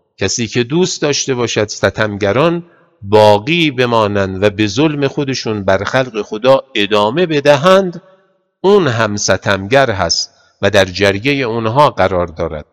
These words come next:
و انسان رو از اهل جهنم می‌کند.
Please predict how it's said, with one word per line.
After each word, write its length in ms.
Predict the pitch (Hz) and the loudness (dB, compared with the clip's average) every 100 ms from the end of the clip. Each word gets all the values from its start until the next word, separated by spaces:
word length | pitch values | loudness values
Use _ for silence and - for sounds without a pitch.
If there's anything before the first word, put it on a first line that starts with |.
| _ _ _ _ - | _ _ _ _ -2
و 40 | |
انسان 500 | 113 127 117 170 190 | 0 0 0 0 0
رو 100 | 139 | 0
از 280 | 107 104 117 - | 0 0 -2 -4
اهل 380 | 160 160 175 180 | -2 0 0 -2
جهنم 840 | 143 117 98 107 110 151 220 214 | -2 -2 0 -2 -2 2 2 2
می‌کند. 600 | 208 175 147 127 98 82 | -2 -2 -2 0 0 -2